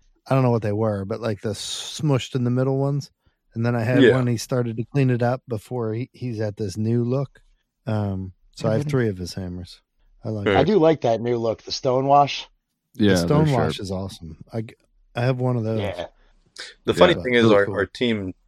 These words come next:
Speaker 2: we, we, we like to, to give each other stupid challenges.
Speaker 4: <laughs>
Speaker 1: Ryan is always up for it, though. That's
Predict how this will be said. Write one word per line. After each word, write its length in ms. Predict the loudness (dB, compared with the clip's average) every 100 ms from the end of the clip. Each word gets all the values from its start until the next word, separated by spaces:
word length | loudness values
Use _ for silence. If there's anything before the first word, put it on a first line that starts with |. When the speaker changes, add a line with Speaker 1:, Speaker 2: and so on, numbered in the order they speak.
| _ _ _ -6
Speaker 2:
we, 160 | -4 -2
we, 140 | -4
we 160 | 0 2
like 200 | 2 4
to, 300 | 2 2 -2 -8
to 140 | -4
give 200 | -2 -2
each 160 | 0 2
other 300 | 2 0 -4 _ _ _ _
stupid 560 | -16 -2 2 2 0 0
challenges. 640 | 0 2 -4 -6 -8 -14 _ _ _ _
Speaker 4:
<laughs> 60 | 0 0 -6 -18 -20 -16 -12 -10 -4 -4 -2 -4 -2 -4 -4 -10 _ _ -6
Speaker 1:
Ryan 420 | -2 0 2 2
is 120 | 4
always 260 | 4 4 2
up 180 | 0 -4
for 160 | -8
it, 140 | -8 -10
though. 220 | -12 -10
That's 280 | -12 -12